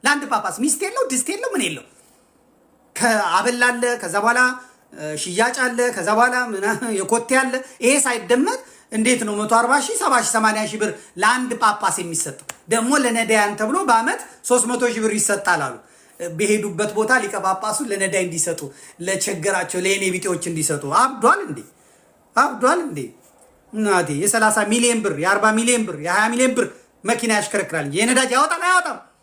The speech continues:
አያወጣም። ማንም አያወጣም። ይሄ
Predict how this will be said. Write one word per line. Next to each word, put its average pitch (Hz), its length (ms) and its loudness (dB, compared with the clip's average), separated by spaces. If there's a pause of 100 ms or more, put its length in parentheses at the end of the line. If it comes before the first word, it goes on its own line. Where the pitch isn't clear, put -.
(760)
አያወጣም። 359 380 2
ማንም 320 400 0
አያወጣም። 170 320 -6 (1500)
ይሄ 254 220 4